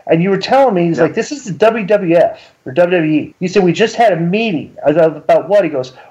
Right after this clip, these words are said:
Speaker 1: "We had to teach these, these guys wh-, how to find the red light, like, how to find the hard camera."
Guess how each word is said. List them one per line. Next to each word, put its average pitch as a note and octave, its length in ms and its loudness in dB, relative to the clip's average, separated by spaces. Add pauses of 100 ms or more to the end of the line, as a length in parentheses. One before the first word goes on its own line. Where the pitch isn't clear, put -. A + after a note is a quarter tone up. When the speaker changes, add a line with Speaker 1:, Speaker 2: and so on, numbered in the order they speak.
(100)
Speaker 1:
"We E3 120 -2
had A3 220 0
to G3 140 -4
teach - 440 -12
these, D#3+ 240 -6
these E3+ 240 -4
guys F3 280 2
wh-, C#3 200 -4
how F#3+ 200 0
to F#3+ 80 0
find G3 380 -2
the D#3+ 60 -2
red D#3+ 260 0
light, F3+ 400 2
like, E3+ 140 2
how G3 140 2
to G#3+ 80 4
find G#3 280 0
the F3 80 0
hard F#3 260 0
camera." A3 440 -6